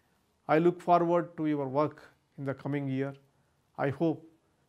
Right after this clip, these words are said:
that you continue to fulfill your all-important constitutional task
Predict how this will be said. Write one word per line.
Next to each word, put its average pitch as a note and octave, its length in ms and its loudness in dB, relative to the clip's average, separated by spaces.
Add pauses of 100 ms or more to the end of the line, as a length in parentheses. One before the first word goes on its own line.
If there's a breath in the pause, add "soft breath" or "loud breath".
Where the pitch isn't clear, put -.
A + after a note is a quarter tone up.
that C#3+ 220 -6
you D3 100 -2
continue D#3 520 -2
to D#3 200 -6
fulfill D3 460 -4 (560)
your C3+ 180 0
all-important D#3+ 760 2
constitutional D3+ 640 -6
task C#3+ 360 -2